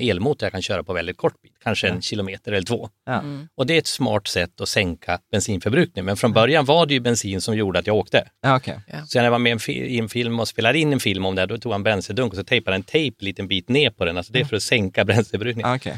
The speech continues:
Speaker 1: Och om det är mellanmjölk eller vad ska jag säga,
Speaker 2: Ja.
Speaker 1: då, då, då är mildhybrid lättmjölk.
Speaker 2: Okej.
Speaker 1: Den sänker ännu mindre. <laughs>
Speaker 2: Okej.
Speaker 1: Men då behöver man inte bygga om den och konstruera om. Alltså, det är en mycket, mycket enklare konstruktion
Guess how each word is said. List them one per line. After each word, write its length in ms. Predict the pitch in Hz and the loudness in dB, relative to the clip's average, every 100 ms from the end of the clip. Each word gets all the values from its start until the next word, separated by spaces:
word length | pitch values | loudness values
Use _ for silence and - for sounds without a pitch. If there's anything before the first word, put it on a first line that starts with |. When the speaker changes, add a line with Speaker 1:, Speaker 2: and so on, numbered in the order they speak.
| - - | -12 0
Speaker 1:
Och 120 | 135 | 2
om 140 | 139 | 4
det 180 | 143 190 | 4 4
är 60 | 117 | 6
mellanmjölk 680 | 123 107 101 127 139 117 110 | 6 4 4 4 4 2 2
eller 120 | 101 | 2
vad 100 | 95 98 | 2 2
ska 100 | 95 | 4
jag 80 | 87 | 4
säga, 40 | 123 | 4
Speaker 2:
Ja. 60 | 123 | -2
Speaker 1:
då, 300 | 107 131 131 | -2 0 0
då, 60 | 117 | 0
då 220 | 107 127 | 0 2
är 120 | 110 | 2
mildhybrid 680 | 107 117 95 95 101 120 107 | 2 0 -2 -2 -2 -2 0
lättmjölk. 580 | 104 101 _ 131 98 - - _ _ | -2 -4 _ -2 -2 -2 -14 _ _
Speaker 2:
Okej. 420 | 131 143 113 87 - | 2 4 2 0 0
Speaker 1:
Den 140 | 117 | 0
sänker 380 | - 127 104 123 | 4 2 2 0
ännu 280 | 135 110 127 | 2 4 4
mindre. 360 | 117 92 85 110 - | 2 0 0 -4 -4
<laughs> 120 | - | 0
Speaker 2:
Okej. 500 | 139 151 127 87 113 _ | 2 4 2 0 -2 _
Speaker 1:
Men 340 | - 117 113 113 | 2 4 4 2
då 100 | 110 | -2
behöver 200 | 107 113 | 2 2
man 100 | 127 127 | 2 0
inte 140 | 110 | -2
bygga 280 | 107 113 110 | -2 0 0
om 460 | - 139 151 135 | 2 2 4 2
den 140 | 107 101 | 2 -2
och 80 | 95 | -2
konstruera 420 | 110 - 107 104 | -4 -2 -2 -2
om. 120 | 120 | -4
Alltså, 180 | 120 110 | -2 0
det 40 | |
är 40 | 117 | 2
en 40 | |
mycket, 260 | 131 - 123 | 2 0 -4
mycket 240 | 113 - | -4 -4
enklare 540 | 120 110 - 98 95 90 _ | -4 -4 -4 -2 -2 -4 _
konstruktion 880 | 107 95 - 101 - 139 98 110 | -4 -4 -6 -8 -2 0 0 -2